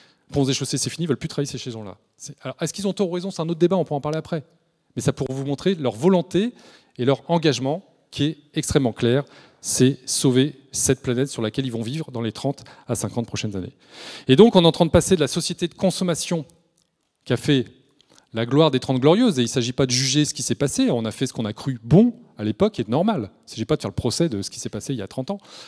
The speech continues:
On passe à la société de contribution. Et il y a une question que je vous pose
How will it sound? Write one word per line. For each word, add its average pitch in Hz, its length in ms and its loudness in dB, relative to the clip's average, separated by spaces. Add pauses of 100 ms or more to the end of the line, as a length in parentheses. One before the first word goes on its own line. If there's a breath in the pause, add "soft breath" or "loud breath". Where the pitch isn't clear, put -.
(920 loud breath)
On 135 100 2
passe 208 220 6
à - 20 4
la 135 80 2
société 147 300 -6
de - 60 -16
contribution. 147 760 -4 (580)
Et 143 80 -2
il 131 40 2
y 139 60 4
a 160 100 -2
une 220 140 2
question 196 280 2
que 160 60 2
je 156 60 -2
vous 175 80 2
pose 156 440 -2